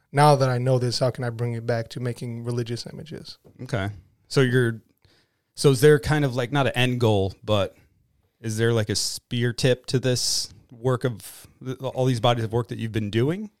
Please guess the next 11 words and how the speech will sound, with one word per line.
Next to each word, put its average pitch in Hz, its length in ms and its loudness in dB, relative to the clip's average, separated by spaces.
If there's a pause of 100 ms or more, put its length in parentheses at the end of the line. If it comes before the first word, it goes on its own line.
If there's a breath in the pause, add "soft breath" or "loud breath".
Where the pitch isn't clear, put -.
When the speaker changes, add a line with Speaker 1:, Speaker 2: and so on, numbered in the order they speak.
(140)
Speaker 2:
Like, 117 220 0
is 123 100 0
it - 80 -4
leading 131 320 0
up 127 140 -2
to, 110 280 0 (460)
besides 147 340 2
all 147 120 6
the 127 100 0
projects 113 580 0
and 101 340 -4